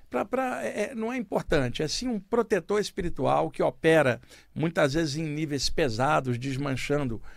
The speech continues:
coisa pesada. Alguns classificariam dentro da Umbanda, por exemplo, como um Exu de proteção. Ou alguém do ocultismo falaria de um guardião,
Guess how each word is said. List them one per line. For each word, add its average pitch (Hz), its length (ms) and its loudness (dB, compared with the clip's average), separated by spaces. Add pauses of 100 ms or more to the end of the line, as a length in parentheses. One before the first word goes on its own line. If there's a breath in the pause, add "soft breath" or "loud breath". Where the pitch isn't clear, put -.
(240 loud breath)
coisa 139 300 2
pesada. 131 680 2 (320 loud breath)
Alguns 139 600 2
classificariam 139 1080 0
dentro 131 380 -4
da 131 100 -4
Umbanda, 131 440 -2
por 131 160 -8
exemplo, 127 360 -4
como 147 160 -4
um 151 160 -4
Exu 147 480 -2 (420 soft breath)
de 123 160 -6
proteção. 127 880 -2 (300 loud breath)
Ou - 160 -6
alguém 143 420 4
do 151 120 0
ocultismo 147 720 -2
falaria 143 520 -2
de 135 100 -8
um 143 140 -4
guardião, 143 960 -2